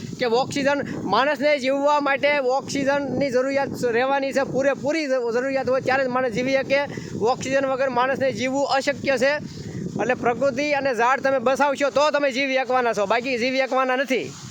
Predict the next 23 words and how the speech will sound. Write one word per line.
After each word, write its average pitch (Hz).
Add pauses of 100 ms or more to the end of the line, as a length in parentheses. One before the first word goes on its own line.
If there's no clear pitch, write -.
(800)
તો 226
હું 269
જંગલ 262
ખાતાને 302 (920)
કે 262
પર્યાવરણ 285
વિભાગને 294 (380)
કે 254
પ્રકૃતિ 269
વિભાગને 285
બધાયને 277
વિનંતી 285
કરું 320
છું 233 (340)
કે 240
જો 262
આના 262
પાછળ 277
કોઈ 277
કાયદો 269
કે 269
કાનૂન 262
હોય 247